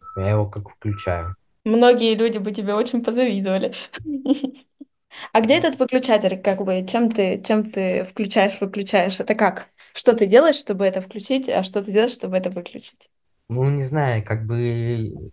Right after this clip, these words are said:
Speaker 1: когда сам захочу, но не всегда это у меня получается. То есть я еще не приловчился так, э, чтоб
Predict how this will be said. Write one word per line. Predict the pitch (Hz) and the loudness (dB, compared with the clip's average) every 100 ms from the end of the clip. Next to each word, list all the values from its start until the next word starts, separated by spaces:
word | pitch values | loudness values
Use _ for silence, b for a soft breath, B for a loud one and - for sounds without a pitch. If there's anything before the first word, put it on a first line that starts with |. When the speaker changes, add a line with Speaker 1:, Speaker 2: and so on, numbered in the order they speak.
| _ - | _ -6
Speaker 1:
когда | 113 117 123 | -4 0 0
сам | 110 127 120 | 0 -2 -2
захочу, | 110 127 - 131 104 95 _ - - | -4 -6 -4 -6 -6 -10 _ -20 -20
но | - 95 107 110 113 107 107 104 104 104 - _ | -8 -2 0 0 0 -2 -2 -2 -4 -6 -10 _
не | 117 131 | -4 -4
всегда | - 127 131 117 | -4 0 2 2
это | 110 | 2
у | 104 | 0
меня | 104 | 0
получается. | 101 107 104 104 87 - - _ - | -2 -4 -2 -2 -4 -8 -20 _ -8
То | 101 | -4
есть | 101 113 | -2 0
я | 110 | 0
еще | 104 113 113 110 | 0 -2 0 0
не | 113 | -2
приловчился | 113 123 117 107 - 117 104 - | -2 0 0 -2 -6 -8 -8 -8
так, | 87 - - - | -10 -8 -10 -10
э, | - 90 | -10 -10
чтоб | - 87 | -6 -6